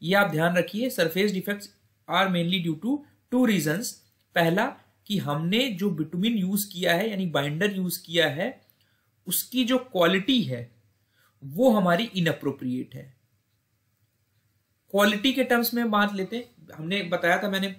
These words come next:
आपको एक वी-, अभी जो आई एस सेवेंटी थ्री के ऊपर मैंने video बनाया था, मैंने वहां पर पेविंग bitumen के बारे में आपको बताया था, जिसमें हम, मैंने बताया था कि आपको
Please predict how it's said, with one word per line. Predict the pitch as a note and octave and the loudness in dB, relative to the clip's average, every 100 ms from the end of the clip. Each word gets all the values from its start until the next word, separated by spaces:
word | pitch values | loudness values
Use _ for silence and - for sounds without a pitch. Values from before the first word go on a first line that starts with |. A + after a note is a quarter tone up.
| E3+ | -12
आपको | E3+ F#3 | -8 -6
एक | F3 | -6
वी-, | E3+ - | -6 -4
अभी | E3 | -4
जो | E3 F3+ | -2 0
आई | E3 - D3+ | 0 0 0
एस | E3 E3+ | 2 2
सेवेंटी | E3+ E3 E3 | -2 -4 -8
थ्री | F3+ - F3+ | -12 -8 -8
के | F3 | -6
ऊपर | F3 E3+ E3+ | -6 -4 -4
मैंने | E3+ E3+ | -2 -2
video | D#3 D#3+ F#3 | -2 -2 -4
बनाया | E3 C#3+ | -4 -8
था, | - E3+ A3+ _ _ - _ | -8 -10 -12 _ _ -20 _
मैंने | E3 G#3+ | -2 0
वहां | A#3+ F3+ F3+ | 0 0 -2
पर | A#3+ | -4
पेविंग | A#3+ G#3+ G3+ A3+ G3 | -4 -2 0 0 0
bitumen | F3 F3 F#3 | -2 -2 -2
के | F#3+ | -2
बारे | E3+ C#3+ | 0 -2
में | C#3+ | -4
आपको | C#3 - D#3 | -10 -12 -8
बताया | C3+ A#2+ A#2+ | -8 -8 -10
था, | A#2+ - - _ _ _ | -8 -8 -10 _ _ _
जिसमें | D3+ F3 G3+ C4 | -6 -2 0 2
हम, | B3 F3+ | 2 0
मैंने | F#3 G3 | 0 2
बताया | F#3 F3 F3+ | 0 0 0
था | G3 | -2
कि | A3 A#3 | -6 -6
आपको | F#3 E3+ - G#3+ B3 D4 | -6 -6 -6 0 0 0